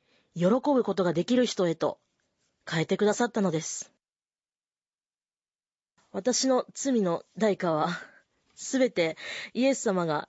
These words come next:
支払ってくださいました。「主よ、あなたの素晴らしい愛に感謝します」。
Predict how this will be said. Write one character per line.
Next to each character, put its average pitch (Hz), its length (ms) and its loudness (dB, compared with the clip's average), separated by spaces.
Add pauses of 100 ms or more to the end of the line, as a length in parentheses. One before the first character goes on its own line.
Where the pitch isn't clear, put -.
(160)
支 - 200 -2
払 196 200 2
っ 202 60 -2
て - 400 -2
く 208 120 -2
だ 180 80 2
さ 196 160 0
い 196 60 2
ま 202 120 0
し - 120 -2
た。 - 160 -4 (1700)
「主 - 240 2
よ、 226 240 0 (1300)
あ 190 120 0
な 240 120 2
た 233 140 0
の 202 240 0 (480)
素 - 420 -8
晴 220 120 2
ら 269 120 2
し 277 320 0
い - 100 -2
愛 202 200 0
に 175 200 -4 (180)
感 226 220 0
謝 196 120 0
し - 160 0
ま 156 100 -4
す」。 - 300 -14